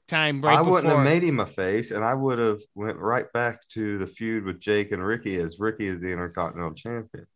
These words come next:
Speaker 1: Yeah, but it, but he did his best work as a heel, that, uh, he being Jake Roberts, but, uh,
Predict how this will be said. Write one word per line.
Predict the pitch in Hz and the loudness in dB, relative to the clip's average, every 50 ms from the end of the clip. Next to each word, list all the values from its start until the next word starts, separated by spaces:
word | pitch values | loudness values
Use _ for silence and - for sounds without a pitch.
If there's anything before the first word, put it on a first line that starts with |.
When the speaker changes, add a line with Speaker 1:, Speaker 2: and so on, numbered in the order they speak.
| _ _ _ | _ _ _
Speaker 1:
Yeah, | - 160 147 135 120 - - _ | -6 -6 -6 -6 -8 -10 -8 _
but | - 269 | -4 -2
it, | 285 269 254 226 - | -2 -4 -4 -2 -2
but | - 277 | 0 0
he | 240 190 269 285 | 4 4 4 6
did | 285 330 330 | 6 6 4
his | 302 262 175 - _ _ _ | 4 2 0 -2 _ _ _
best | - 214 214 208 - - | 4 4 4 4 2 -2
work | 160 156 185 226 277 302 - - - - | 0 2 4 4 4 4 2 -4 -6 -2
as | 127 127 135 131 127 123 120 113 113 - | 0 0 0 0 -2 -2 -4 -6 -8 -8
a | - 117 113 | -8 -8 -8
heel, | 101 101 120 117 110 104 | -8 -6 -6 -6 -6 -6
that, | 107 107 113 - _ - | -8 -10 -10 -14 _ -12
uh, | 135 127 120 117 | -8 -8 -6 -6
he | 127 113 92 123 165 170 160 160 | -6 -6 -2 -2 0 0 0 -2
being | 143 139 143 139 135 127 120 | 0 0 0 2 0 0 -2
Jake | - 135 123 117 107 - | -2 -4 -4 -4 -2 0
Roberts, | 135 143 156 151 131 113 117 - - | 2 2 4 2 2 -2 -6 -8 -10
but, | _ - 120 113 117 - _ _ _ _ _ _ _ _ | _ -6 -6 -6 -6 -8 _ _ _ _ _ _ _ _
uh, | - 147 139 131 127 123 120 117 | -8 -6 -6 -6 -6 -6 -8 -10